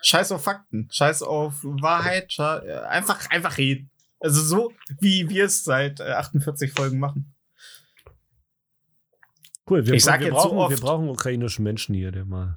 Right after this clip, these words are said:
Speaker 2: sagt, wie es da ist. Hey, wir haben ihn. Ja, wär so super, oder?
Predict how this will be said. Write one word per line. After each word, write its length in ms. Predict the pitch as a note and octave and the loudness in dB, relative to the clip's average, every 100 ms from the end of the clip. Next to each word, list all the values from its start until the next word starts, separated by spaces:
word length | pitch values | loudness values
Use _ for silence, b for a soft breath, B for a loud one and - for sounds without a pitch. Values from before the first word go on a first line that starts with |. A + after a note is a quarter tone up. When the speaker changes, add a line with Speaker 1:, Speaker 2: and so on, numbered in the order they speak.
| - | -4
Speaker 2:
sagt, 320 | - G2 - | 0 0 0
wie 40 | |
es 120 | G2+ - | -2 0
da 120 | F#2+ | -2
ist. 240 | F#2 - - b b b b b _ | -2 -8 -16 b b b b b _
Hey, 440 | G3 G3+ F3+ D#3 | 0 2 2 2
wir 100 | C3+ | 0
haben 180 | C#3+ C#3 | -2 -2
ihn. 300 | C#3+ B2 G#2+ - _ - | -2 0 -2 -4 _ 0
Ja, 220 | B2 B2 | 0 0
wär 200 | C3+ A2+ | -2 -2
so 140 | F#2+ G#2 | 0 -2
super, 260 | - - | -2 0
oder? 300 | A2 C3+ E3 | 2 0 -4